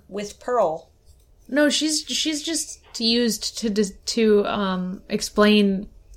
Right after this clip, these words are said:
Speaker 2: the Magatama or recharge it or whatever at this point. Explain what the Cyclops are.
Speaker 1: Which is, like, not,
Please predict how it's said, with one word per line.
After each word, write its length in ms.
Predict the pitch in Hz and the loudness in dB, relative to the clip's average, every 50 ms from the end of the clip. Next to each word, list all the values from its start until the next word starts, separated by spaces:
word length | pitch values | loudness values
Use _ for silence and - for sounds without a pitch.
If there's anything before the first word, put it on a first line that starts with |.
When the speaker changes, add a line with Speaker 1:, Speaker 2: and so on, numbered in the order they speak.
| - - - - - - - | -20 -20 -20 -20 -20 -18 -6
Speaker 2:
the 140 | 190 202 196 | -2 0 4
Magatama 760 | 196 196 196 196 196 190 208 214 214 208 196 190 185 185 180 180 | 6 6 6 6 4 4 4 4 4 4 4 6 6 6 6 6
or 340 | 180 180 180 185 185 175 - - | 8 8 6 4 2 -2 -6 -2
recharge 600 | 196 208 214 214 214 - 208 196 196 190 185 190 | 2 4 4 4 4 4 4 4 4 4 4 2
it 260 | 180 180 175 175 175 | 2 4 4 4 2
or 100 | 175 175 | 2 2
whatever 360 | 175 180 175 175 170 175 170 | 2 0 0 0 0 0 0
at 120 | 175 170 | -2 0
this 160 | 175 175 175 - | -2 -4 -4 -4
point. 260 | - 185 180 - - | -4 -4 0 0 0
Explain 500 | 202 - - - 220 220 208 202 196 196 | 0 -2 0 2 4 4 4 4 2 2
what 220 | 190 190 190 - | 2 0 0 0
the 100 | - 196 | -4 -4
Cyclops 560 | 190 - 220 208 208 202 190 180 175 175 - | -2 0 0 0 0 0 -2 -2 -2 -2 -4
are. 440 | 190 175 170 170 170 165 170 170 - _ _ _ _ _ - - - - - - _ _ _ _ _ _ _ _ _ _ | -4 -2 -2 -2 -2 -2 -4 -6 -8 _ _ _ _ _ -20 -20 -20 -20 -20 -20 _ _ _ _ _ _ _ _ _ _
Speaker 1:
Which 260 | - 214 214 - - - | -10 -10 -6 -4 -4 -4
is, 160 | 240 208 226 | -4 -4 -4
like, 380 | 233 233 226 214 202 208 - - - - - - - - - _ _ | -2 0 -2 -2 -4 -8 -14 -16 -18 -18 -20 -20 -20 -20 -20 _ _
not, 500 | 202 196 208 214 220 220 220 214 - - | -8 -4 -2 -2 0 0 0 -2 -4 -6